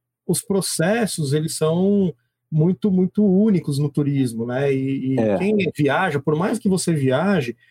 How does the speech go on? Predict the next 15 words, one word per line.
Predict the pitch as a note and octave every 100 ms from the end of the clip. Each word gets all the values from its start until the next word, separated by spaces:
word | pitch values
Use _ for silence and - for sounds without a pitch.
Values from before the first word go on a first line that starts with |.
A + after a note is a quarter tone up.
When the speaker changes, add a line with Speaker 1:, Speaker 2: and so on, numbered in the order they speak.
| _ -
Speaker 1:
você | D3+ G3+
não | A3+
tem | F#3 F#3+ A3+ B3
conhecimento | G#3 F#3 F3 - D3+ C#3+ F3 F#3 C#3 - _ _ -
desses | D#3+ - -
fluxos, | - F3 G3 - D3 B2+
né, | C#3+ E3+
entre | D#3+ E3 E3
empresas, | C#3+ C3+ C#3 F3 E3+ B2+ B2
quem | - E3+
fornece | F3 F3 D#3+ D#3+ -
pra | - D3 -
quem, | D3 D#3 F3+ D#3+
quem | - E3 E3
é, | D3+ E3 D#3+